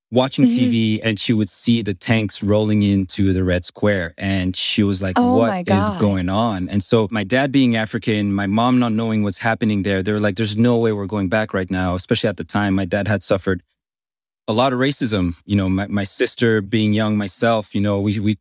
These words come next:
Speaker 1: we did suffer a lot of racism from just being in Russia. So they didn't want to go back there 'cause it was potentially gonna be dangerous and there was no government, you know. So at that time, they decided they were gonna go to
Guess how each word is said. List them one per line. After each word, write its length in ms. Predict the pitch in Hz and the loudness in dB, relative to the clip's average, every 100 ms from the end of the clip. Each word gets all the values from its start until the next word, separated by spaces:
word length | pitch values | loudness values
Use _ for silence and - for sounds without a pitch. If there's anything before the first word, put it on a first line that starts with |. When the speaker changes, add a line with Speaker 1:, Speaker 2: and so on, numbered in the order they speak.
| - | -2
Speaker 1:
we 100 | 107 | 2
did 200 | 120 123 | 2 0
suffer 280 | - 104 107 | -2 -2 0
a 60 | |
lot 180 | 101 101 | 0 0
of 80 | 95 | 0
racism 640 | 107 107 104 98 95 92 | 0 -2 -4 -2 0 -2
from 360 | - - 98 95 | -6 -4 -2 0
just 220 | 104 - | -2 -2
being 300 | 107 107 98 | 0 2 2
in 120 | 95 | 0
Russia. 260 | 104 117 104 | 0 -2 -2
So 140 | - | -2
they 140 | 98 117 | 0 2
didn't 160 | 139 | 2
want 100 | 131 | 2
to 60 | 117 | 0
go 120 | 101 | -4
back 280 | 90 110 104 | -4 -4 -2
there 180 | 104 95 | -4 -2
'cause 160 | 101 | -2
it 40 | 98 95 | 0 -2
was 220 | 92 - _ | -4 -10 _
potentially 420 | - 120 113 - | -2 -2 0 -2
gonna 160 | 92 98 | -2 0
be 120 | 92 | 0
dangerous 560 | 87 101 107 95 80 - | 2 2 2 -2 -4 -2
and 180 | 98 92 - - | -2 -2 -10 -2
there 80 | 104 | 0
was 120 | 95 | 2
no 120 | 92 | 0
government, 460 | 92 107 104 92 90 - | 0 -2 0 -2 -4 -2
you 100 | 98 | 0
know. 160 | 92 87 _ _ _ - | 0 -6 _ _ _ -10
So 600 | - 117 110 110 107 107 | 0 2 4 2 0 -2
at 140 | 107 107 | -2 -2
that 140 | 120 | 0
time, 220 | - 120 | 0 0
they 100 | 113 | 0
decided 440 | 110 113 110 110 110 | -2 0 2 2 0
they 80 | |
were 100 | 110 | 0
gonna 260 | 110 110 107 110 | 2 0 2 2
go 60 | |
to 340 | 110 107 104 | 2 0 -2